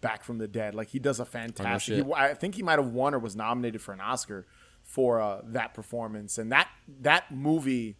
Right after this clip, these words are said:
Speaker 1: you know, I know we're going off on a little tangent here, but that movie, Ed Wood,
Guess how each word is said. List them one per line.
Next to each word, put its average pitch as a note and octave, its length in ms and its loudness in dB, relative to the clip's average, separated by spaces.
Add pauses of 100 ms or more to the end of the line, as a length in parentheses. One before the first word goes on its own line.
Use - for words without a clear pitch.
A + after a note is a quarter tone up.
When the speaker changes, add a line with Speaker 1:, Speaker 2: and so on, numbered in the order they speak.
(760)
Speaker 1:
you B2+ 100 0
know, B2+ 60 0
I B2 40 0
know C#3 120 2
we're C#3 80 2
going C3+ 200 0
off C3 120 -2
on B2+ 60 -4
a - 20 0
little A#2+ 120 -2
tangent C#3 380 -2
here, A2+ 140 -4
but G#2+ 200 -8
that C#3+ 260 2
movie, C3 460 0
Ed C3 220 0
Wood, B2 480 0